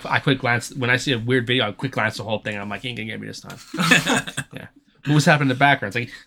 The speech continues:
they're playing baseball back there for some reason. Yeah, I saw. But anyway,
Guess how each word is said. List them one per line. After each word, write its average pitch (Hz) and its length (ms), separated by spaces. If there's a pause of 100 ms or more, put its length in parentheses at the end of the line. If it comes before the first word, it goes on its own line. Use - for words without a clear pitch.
(100)
they're 190 180
playing 208 240
baseball 160 400
back 101 200
there 107 120
for - 80
some 104 240
reason. 95 240 (720)
Yeah, 110 220 (560)
I 117 80
saw. 110 300 (1500)
But 151 100
anyway, 117 380